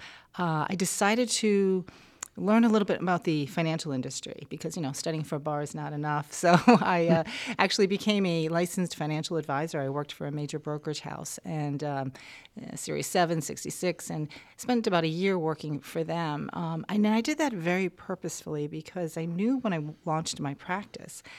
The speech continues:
Speaker 1: I wanted to offer my clients what I call a comprehensive approach to estate planning. Now, what does that mean? Um,
Speaker 2: Yeah, let's, let's talk
Speaker 1: <laughs>
Speaker 2: about, I mean, the buzzword estate planning, most people will look at it and say,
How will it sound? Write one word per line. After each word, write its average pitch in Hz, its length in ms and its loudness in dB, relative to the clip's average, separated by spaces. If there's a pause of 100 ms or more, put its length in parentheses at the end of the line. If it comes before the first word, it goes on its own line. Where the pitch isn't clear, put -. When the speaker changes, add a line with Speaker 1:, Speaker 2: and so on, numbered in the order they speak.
(320)
Speaker 1:
I 185 140 -2
wanted 180 300 2
to - 80 0
offer 170 240 0
my 156 140 -2
clients 165 640 -4
what 165 140 -4
I 151 100 -4
call 147 360 -2
a 131 260 -2 (400)
comprehensive 208 640 2
approach 156 440 -6
to 160 60 -2
estate - 360 -6
planning. 151 460 -10 (560)
Now, 160 280 -4
what 208 120 8
does 208 140 6
that 165 180 8
mean? 143 360 -4
Um, 170 280 0
Speaker 2:
Yeah, 247 180 8
let's, 202 320 6
let's 247 300 8
talk 262 240 10
Speaker 1:
<laughs> - 20 -2
Speaker 2:
about, 196 420 8
I 196 120 4
mean, 185 180 8
the 175 160 6
buzzword 196 680 6 (360)
estate 208 440 6
planning, 160 640 4
most 175 440 4
people 196 340 6
will 165 180 8
look 160 200 2
at 156 120 6
it 151 80 2
and 147 140 0
say, 151 560 2